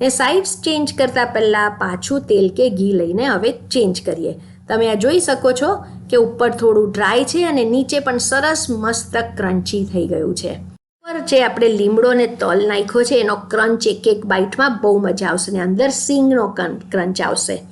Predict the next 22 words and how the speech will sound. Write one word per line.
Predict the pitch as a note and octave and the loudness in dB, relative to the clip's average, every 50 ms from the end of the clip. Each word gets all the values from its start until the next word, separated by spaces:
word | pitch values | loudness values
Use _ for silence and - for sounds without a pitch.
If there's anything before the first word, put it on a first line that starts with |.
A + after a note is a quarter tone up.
| - - - - - - - _ _ - | -20 -20 -20 -20 -20 -20 -20 _ _ 0
હવે | F#3+ G3 | 0 2
પાછું | F#3+ F#3+ - - - - - - D#4 E4 E4 | 2 2 0 -2 -2 -2 -4 -2 0 2 2
આને | D#4+ D#4+ E4 E4 | 2 2 0 -2
કવર | D#4+ - C#4 C4 B3+ C4 B3+ | 0 2 2 4 4 2 2
કરીને | B3+ B3+ A#3+ A#3 A#3+ A#3 A3+ A3 A3 A3 A3 | 2 2 0 2 2 2 2 2 0 0 -2
બે | A3 A3 A3+ A3+ B3+ C#4 D#4+ D#4+ D#4 | -2 0 2 2 4 4 2 0 2
મિનિટ | D4+ C4+ A#3+ A3+ A3+ A3+ A3+ A3+ A3+ G#3 | 2 2 4 4 4 4 2 2 0 0
low | G3 G3 G3 G3+ | 0 2 2 2
to | G3 G3 - A#3+ A#3+ | 2 0 0 0 0
medium | A#3+ A3 G3 F3+ F3 F3+ F#3+ G#3 | 0 0 0 0 0 -2 -2 -2
flame | G#3+ G#3 - F#3+ - E3 E3 - | -4 -4 -6 -6 -6 -8 -6 -4
પર | G#3 G#3+ G#3 | -2 -2 -2
આને | G3 F3+ E3+ F3+ G#3 A#3+ | -2 -4 -4 -4 -4 -4
કૂક | A#3+ - - A#3+ G#3 - - - | -4 0 2 2 2 2 -2 -6
કરશું. | - E3+ E3+ - - - E3 D#3+ - - - - - - - - - _ - G#3 | -8 -8 -6 -6 -6 -6 -6 -8 -8 -10 -16 -20 -20 -20 -20 -20 -20 _ 0 4
બે | A#3+ A#3 A3 | 4 6 6
મિનિટ | G#3+ G3 G3 F#3+ F3+ F3+ - - | 4 2 0 0 -2 -4 -6 -8
થઈ | - F3+ F3 F#3 | -4 -4 -2 0
જાય | G3 A3+ C4 F4 G#4 F#4+ | 0 0 2 2 2 2
એટલે | E4+ - G3+ G3 | 2 0 0 -2
ખોલીને | F#3+ - - G3+ F#3 F3+ G#3+ C4+ D4+ C#4 A3 | -4 -4 -2 0 0 2 2 2 2 2 0
જોવાનું. | G3 G3 F#3+ F3+ F#3 F3 F#3 G#3 D4 G#4+ | 2 2 0 0 0 0 0 0 0 0